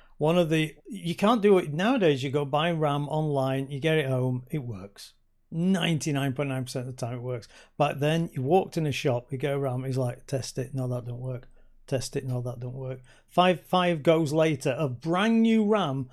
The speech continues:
"Oh, there you go, right, put it in a bag, here you go," <laughs> type of thing. That's, you know, whatever amount of money. It was ex-, it's no wonder shit was expensive back then, 'cause nothing was reliable for one thing.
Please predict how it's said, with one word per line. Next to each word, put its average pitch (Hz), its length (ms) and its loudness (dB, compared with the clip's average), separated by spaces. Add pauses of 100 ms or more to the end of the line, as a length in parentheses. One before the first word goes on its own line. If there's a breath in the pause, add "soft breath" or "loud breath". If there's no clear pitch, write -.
(220 soft breath)
"Oh, 220 140 10
there 226 100 10
you 214 80 6
go, 175 260 4
right, 160 360 -2
put 180 160 2
it 175 40 -2
in 170 80 -2
a 160 40 -2
bag, 143 400 -2
here 156 140 0
you 147 60 0
go," 139 140 -2
<laughs> - 100 -6
type 151 240 -2
of 165 80 -6
thing. 156 180 0
That's, 147 220 -8
you 170 60 -2
know, 139 100 -2
whatever 143 560 0
amount 147 360 -4
of 135 60 -10
money. 143 320 -8 (1300 loud breath)
It 240 60 2
was 269 200 2
ex-, - 260 -6
it's 185 320 -6
no 233 80 4
wonder 320 220 2
shit - 220 -2
was 135 140 0
expensive 175 540 -4
back 113 140 -4
then, 131 120 0
'cause 175 160 -2
nothing 220 360 0
was 143 160 0
reliable 139 600 0
for 127 160 -6
one 143 220 -4
thing. 117 300 -14